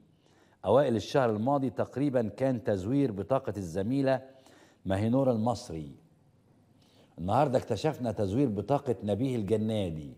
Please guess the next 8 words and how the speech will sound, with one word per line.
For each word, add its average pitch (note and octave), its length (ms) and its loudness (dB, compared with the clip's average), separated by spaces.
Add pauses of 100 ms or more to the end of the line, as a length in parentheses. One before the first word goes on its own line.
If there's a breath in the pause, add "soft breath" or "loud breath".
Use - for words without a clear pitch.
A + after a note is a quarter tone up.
(540 soft breath)
ومحدش B2 440 0
عارف B2 340 2
مين C#3 240 2
تاني C3 260 2
بطاقته B2 380 2
تم A#2 240 2
تزويرها." E2 640 -4 (2500 loud breath)
طيب، G#3+ 380 8